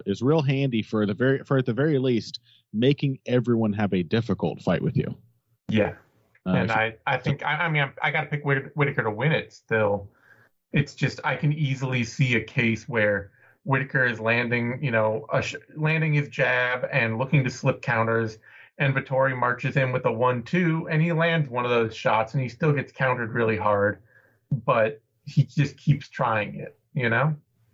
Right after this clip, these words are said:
Speaker 1: Yeah.
Speaker 2: And if, even if he's l-, landing one strike to every one of Whitaker's two, it could feel like a much tougher fight than people expect for Whitaker.
Speaker 1: Yeah, no, I think that's fair.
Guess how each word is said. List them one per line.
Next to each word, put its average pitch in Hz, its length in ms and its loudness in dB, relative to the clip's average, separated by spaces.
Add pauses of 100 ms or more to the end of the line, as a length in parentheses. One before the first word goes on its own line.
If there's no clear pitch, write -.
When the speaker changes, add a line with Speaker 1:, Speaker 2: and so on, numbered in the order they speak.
(500)
Speaker 1:
Yeah. 202 200 2
Speaker 2:
And 131 120 0
if, 127 180 -2
even 143 220 2
if 143 120 -2
he's 143 220 0
l-, 139 240 -8 (100)
landing 131 580 -2
one 127 300 0
strike 123 380 -2
to 151 100 -4
every 127 240 2
one 120 180 2
of 113 100 0
Whitaker's 113 440 0
two, 117 480 0 (680)
it 147 160 0
could 147 180 0
feel 127 300 0
like 110 420 2
a 110 560 0 (220)
much 120 480 -2
tougher 120 380 -2
fight 107 260 0
than 95 80 -4
people - 320 -2
expect - 480 -6
for - 100 -4
Whitaker. 165 460 -4 (280)
Speaker 1:
Yeah, 143 240 0
no, 135 180 0
I 113 120 2
think 120 220 -6
that's 92 240 -2
fair. - 280 -4